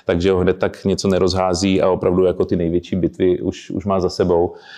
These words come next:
To znamená, v kampani prostě jsem ho nikdy nezažil, aby prostě nebyl nad věcí, eh, neusmíval se. Naopak měli jsme,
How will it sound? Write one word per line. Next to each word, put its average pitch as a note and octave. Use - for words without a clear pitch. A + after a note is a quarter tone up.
To F#2+
znamená, F#2+
v -
kampani F#2+
prostě F#2
jsem F#2+
ho F#2+
nikdy F2+
nezažil, F#2
aby F2
prostě F#2
nebyl F2+
nad E2
věcí, F2
eh, F2
neusmíval F2
se. F#2+
Naopak F#2+
měli F#2
jsme, F#2+